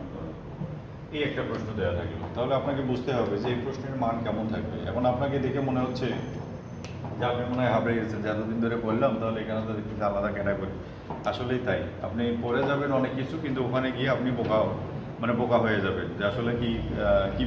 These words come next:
পড়ে আসলাম, কি হলো, ঠিক আছে? কারণ আপনার সময় কিন্তু তিন ঘন্টা, এটা বুঝতে হবে। কারণ আপনি প্রিপারেশন নিয়ে যেতে হবে মাল্টি কোয়ালিটির, অর্থাৎ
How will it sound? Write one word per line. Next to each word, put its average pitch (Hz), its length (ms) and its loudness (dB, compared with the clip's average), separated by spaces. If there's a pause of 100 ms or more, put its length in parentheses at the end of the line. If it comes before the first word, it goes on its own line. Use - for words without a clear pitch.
পড়ে 120 160 4
আসলাম, 123 380 2
কি 110 160 0
হলো, 87 180 0 (380)
ঠিক 143 100 0
আছে? 160 240 0 (500)
কারণ 143 280 4
আপনার 143 220 4
সময় 139 380 4
কিন্তু 135 200 0
তিন 120 260 0
ঘন্টা, 92 320 -2 (140)
এটা 120 100 0
বুঝতে 120 300 -2
হবে। 101 280 0 (680)
কারণ 117 160 4
আপনি 123 220 4 (100)
প্রিপারেশন 147 480 0
নিয়ে 143 180 0
যেতে 139 280 0
হবে 139 340 4 (220)
মাল্টি 131 460 2
কোয়ালিটির, 104 460 0 (760)
অর্থাৎ 139 280 0